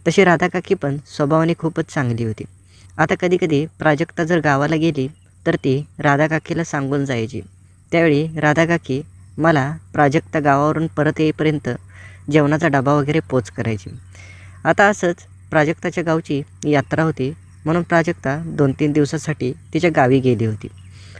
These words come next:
आणि नेहमीप्रमाणेच तिने जाताना राधा काकीला सांगितलं होतं की, "मी यात्रेला चालले, त्यामुळं माझ्या नवऱ्याला म्हणजे पुतण्याला तुम्ही डबा पोच करा." त्यामुळं मला आता राधा काकी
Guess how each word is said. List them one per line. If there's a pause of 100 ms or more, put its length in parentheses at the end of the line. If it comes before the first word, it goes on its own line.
आणि
नेहमीप्रमाणेच (260)
तिने
जाताना
राधा
काकीला
सांगितलं
होतं (580)
की,
"मी
यात्रेला
चालले, (380)
त्यामुळं (200)
माझ्या
नवऱ्याला
म्हणजे
पुतण्याला (180)
तुम्ही
डबा
पोच
करा." (500)
त्यामुळं
मला
आता (220)
राधा
काकी